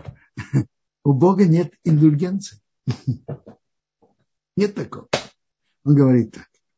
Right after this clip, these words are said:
Человек когда-то служил идолам, а сейчас он соблюдает шаббат. Так его соблю-, так когда человек когда-то служил идолам, чтобы это исправить,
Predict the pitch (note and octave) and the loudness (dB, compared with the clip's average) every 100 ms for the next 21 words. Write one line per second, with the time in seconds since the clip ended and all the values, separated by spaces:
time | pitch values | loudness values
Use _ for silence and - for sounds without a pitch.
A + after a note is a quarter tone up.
0 | _ _ _ - F3 G3 - E3 D#3+ D#3 | _ _ _ -10 -4 -2 0 -2 0 0
1 | C3+ F#3+ F3+ E3+ F3+ D3 E3+ D3+ D#3 C#3 | 2 2 0 -2 -6 -4 -2 0 0 -2
2 | C3 G2 F2 _ _ _ _ _ _ _ | -6 -10 -16 _ _ _ _ _ _ _
3 | _ _ _ _ _ _ _ _ _ _ | _ _ _ _ _ _ _ _ _ _
4 | B2+ B2 D3 C#3+ F#3+ D#3 A#2+ A2+ B2+ B2 | -8 -4 -2 0 -2 -2 -6 -8 -8 -6
5 | B2+ D3+ C#3+ C3 - D3+ A#3+ A#3 _ _ | -4 -2 -4 -4 -8 -6 -6 -8 _ _
6 | _ _ _ _ _ _ _ _ _ _ | _ _ _ _ _ _ _ _ _ _
7 | _ _ _ _ _ _ _ _ _ _ | _ _ _ _ _ _ _ _ _ _
8 | _ _ _ B2+ B2 E3 G#3+ - D3 C#3+ | _ _ _ -8 -4 -2 -4 -4 -4 0
9 | D3 - _ _ C#3 B2 - - _ _ | 0 0 _ _ -12 -10 -16 -20 _ _
10 | C#3 D#3+ D#3 F3 D3 C#3 E3+ C3 A2+ B2+ | -8 -6 -4 -4 -4 -4 -4 -6 -10 -8
11 | A#2+ D#3 F3+ C4 D#4 D3+ B2+ B2 C#3 _ | -6 -4 -4 -4 -4 -6 -6 -8 -14 _
12 | _ _ - C3 - - D#3 - D#3 - | _ _ -12 -12 -14 -16 -16 -10 -10 -10
13 | - A2+ A2+ A#2 A2 F#2+ G2+ - _ | -16 -14 -12 -12 -12 -14 -20 -20 _